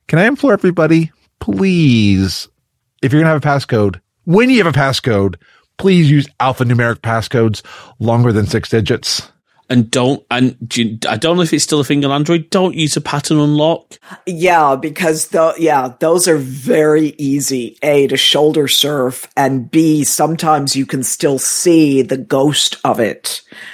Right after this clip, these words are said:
Speaker 3: I haven't used that in so long just because of that.
Speaker 2: Exactly. The, the other thing that's worth mentioning is, look, end of the day, and I think this is a fair thing with any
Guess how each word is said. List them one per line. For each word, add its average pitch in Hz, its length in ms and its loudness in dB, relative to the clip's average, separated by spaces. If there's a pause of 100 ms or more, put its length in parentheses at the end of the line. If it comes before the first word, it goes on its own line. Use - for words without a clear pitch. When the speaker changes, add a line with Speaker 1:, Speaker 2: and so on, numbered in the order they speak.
(300)
Speaker 3:
I 170 140 4
haven't 175 220 0
used 156 260 2
that 151 180 0
in 147 60 -8
so - 360 0
long 127 460 0
just 107 240 -4
because 120 300 -2
of 104 80 0
that. 104 320 -4 (360)
Speaker 2:
Exactly. 113 520 -2 (200)
The, 214 140 2
the 220 200 0
other 240 120 2
thing 220 160 2
that's 175 220 -2
worth 160 240 2
mentioning 151 440 0
is, 107 280 0
look, - 280 -4 (220)
end 175 220 0
of 180 80 0
the 165 80 0
day, 98 240 0
and 107 100 -2
I 113 60 -2
think 147 320 -4
this 131 180 0
is 117 100 0
a 113 120 -2
fair 127 340 -2
thing 110 300 -2
with 98 240 0
any 113 480 0